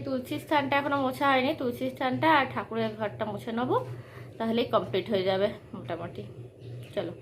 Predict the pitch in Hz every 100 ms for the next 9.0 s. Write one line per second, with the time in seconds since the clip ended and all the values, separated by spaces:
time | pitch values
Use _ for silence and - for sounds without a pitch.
0 | - - - - 233 247 247 226 233 226
1 | 226 240 262 262 240 220 208 220 226 -
2 | - - - 196 - 233 214 202 208 208
3 | 208 220 202 - - - - - - -
4 | - - - - 220 240 311 285 285 311
5 | 294 269 277 302 311 277 254 277 277 294
6 | 247 233 247 262 240 240 202 202 196 185
7 | - - - - - 220 226 233 - 214
8 | 202 - - 262 262 247 214 220 240